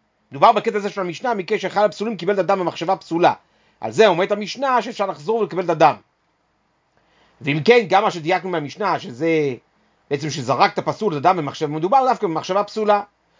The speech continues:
אומרת, מה אם ככה, אז גם קבלה נמי, ועוד, אם אכן זה נכון שמחשבה של אדם, מחשבה של אדם הפסול לעבודה פוסל את הקורבן, אז גם בקבלה צריך לנהוג אותו דין. למה אמרה המשנה שאם קיבל אחד הפסולים את הדם במחשבה פסולה,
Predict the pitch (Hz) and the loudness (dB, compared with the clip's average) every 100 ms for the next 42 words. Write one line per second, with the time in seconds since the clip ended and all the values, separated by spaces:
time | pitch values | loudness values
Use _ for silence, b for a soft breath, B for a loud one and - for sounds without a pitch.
0 | _ - 107 135 139 147 156 131 127 151 | _ -14 -4 -2 0 0 0 0 2 0
1 | 151 156 151 156 139 139 131 147 _ _ | 0 2 4 4 2 -2 -4 -12 _ _
2 | _ _ 123 147 185 185 170 202 - 220 | _ _ -4 2 4 2 0 -2 0 0
3 | 180 170 170 208 180 156 143 - 180 170 | 0 -2 0 0 0 -6 -6 -4 -4 0
4 | 180 170 151 - _ - 151 180 214 190 | 0 0 -2 -14 _ -10 -4 2 2 2
5 | 190 190 170 147 - 220 185 165 196 - | 2 2 0 -4 -6 0 0 4 2 2
6 | 135 196 175 - 139 131 127 120 175 180 | -4 -8 -8 -8 -4 -4 -4 -2 -4 -2
7 | 170 208 302 233 180 170 156 180 180 202 | -2 2 0 -2 -2 -2 0 -2 -2 -4
8 | - b b b 160 208 214 208 185 208 | -8 b b b 4 4 4 -2 0 -2
9 | 175 170 160 190 202 185 185 208 185 170 | -4 -8 -6 -2 0 0 -2 -4 -2 4
10 | 185 175 156 - 185 - 165 196 180 | 4 2 -4 -2 -2 -2 0 4 4